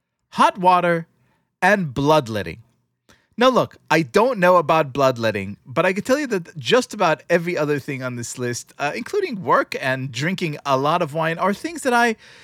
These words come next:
literally find very, very, very difficult to do in moderate amounts. When I go on a road trip, I don't go two hours away. I, I travel from New York to California. I like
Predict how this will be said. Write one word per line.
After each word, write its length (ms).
literally 560
find 540
very, 680
very, 580
very 460
difficult 540
to 100
do 460
in 360
moderate 460
amounts. 320
When 80
I 100
go 180
on 80
a 60
road 240
trip, 240
I 60
don't 240
go 220
two 260
hours 240
away. 300
I, 180
I 200
travel 420
from 260
New 60
York 300
to 80
California. 600
I 120
like 440